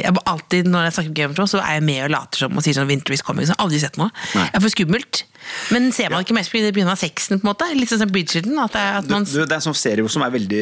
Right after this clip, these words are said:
Speaker 2: det er egentlig så er den veldig voldelig, da, og det er sånn, eh, i hvert fall de første, første sesongen, så er det sånn at du, at du nesten tenker, "Skal jeg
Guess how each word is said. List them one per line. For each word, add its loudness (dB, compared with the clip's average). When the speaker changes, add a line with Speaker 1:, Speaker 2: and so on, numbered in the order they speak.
Speaker 2:
det 0
er 0
egentlig -2
så 0
er 4
den 2
veldig -2
voldelig, 0
da, 0
og 0
det 2
er 0
sånn, 2
eh, 0
i -2
hvert -6
fall 0
de 0
første, 0
første -2
sesongen, 0
så 0
er 0
det -2
sånn 0
at -8
du, 2
at -4
du 2
nesten 0
tenker, -2
"Skal 2
jeg -4